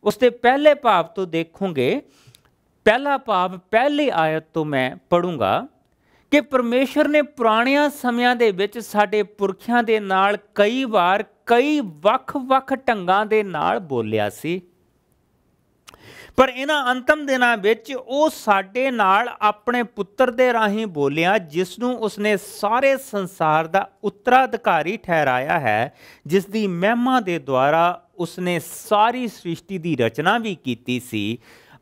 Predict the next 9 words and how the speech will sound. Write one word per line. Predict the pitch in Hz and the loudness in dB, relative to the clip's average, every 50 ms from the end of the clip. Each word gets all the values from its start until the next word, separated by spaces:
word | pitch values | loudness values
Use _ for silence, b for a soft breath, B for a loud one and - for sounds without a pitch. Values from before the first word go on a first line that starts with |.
| b - | b 2
ਉਹ | 208 240 254 226 220 233 247 233 _ - - _ - | 2 4 4 2 0 -2 -4 -8 _ -20 -18 _ -4
ਪਰਮੇਸ਼ਰ | - 190 185 180 180 196 202 190 - 233 226 | -2 -2 -2 0 0 0 0 0 0 -2 -2
ਦੀ | 214 202 233 233 233 233 214 _ _ - | -2 -4 -6 -8 -8 -8 -10 _ _ -10
ਮਹਿਮਾ | 143 147 151 175 220 240 247 262 262 254 233 208 | -6 -2 -2 0 0 2 2 2 0 0 0 -2
ਅਤੇ | 202 196 - 214 190 | -4 -2 -2 -4 -4
ਤੇਜ | 160 - _ - 170 170 180 196 214 226 208 233 | -4 -6 _ -2 0 2 2 2 2 0 -2 -6
ਦੇ | 226 - 156 151 185 196 208 214 208 - _ _ _ _ _ _ - | -14 -8 -2 0 2 2 2 2 -2 -6 _ _ _ _ _ _ 0
ਉਸ | 208 247 277 - - | 0 0 0 0 -2
ਦੇ | 214 220 240 | 2 2 4